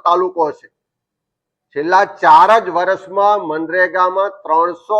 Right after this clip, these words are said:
કરોડ રૂપિયાના કામો થયા. આ તો ખાલી મનરેગાના કામો છે. નાણાં પંચ, તાલુકા આયોજન, જિલ્લા આયોજન, એમ એલ એ ગ્રાન્ટ, એમ પી ગ્રાન્ટ, ટ્રાઇબલ સબ પ્લાનની ગ્રાન્ટ અને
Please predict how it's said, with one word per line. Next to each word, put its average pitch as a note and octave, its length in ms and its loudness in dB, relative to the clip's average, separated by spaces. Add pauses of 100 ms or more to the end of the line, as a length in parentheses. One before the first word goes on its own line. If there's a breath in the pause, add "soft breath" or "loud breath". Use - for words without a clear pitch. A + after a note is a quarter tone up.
(140)
કરોડ F#3 360 -6
રૂપિયાના E3+ 540 -4 (100)
કામો D#3 280 -4 (140)
થયા. D3+ 300 0 (540)
આ - 120 -12
તો F3+ 160 0
ખાલી G3+ 300 2
મનરેગાના G#3 760 0
કામો C#3 260 -4
છે. - 120 -20 (520)
નાણાં E3 500 2
પંચ, E3 360 -4
તાલુકા E3 440 4
આયોજન, D#3+ 540 -2
જિલ્લા E3 320 2
આયોજન, D#3+ 480 -2
એમ D#3 260 -6
એલ F3+ 140 -2
એ - 100 -6
ગ્રાન્ટ, D#3 360 -2
એમ D#3 260 -6
પી F#3 240 -6
ગ્રાન્ટ, D#3+ 340 -4
ટ્રાઇબલ F3+ 540 -4
સબ F3 140 -8 (100)
પ્લાનની E3 420 -6
ગ્રાન્ટ D#3+ 300 -2 (360)
અને A3+ 120 -2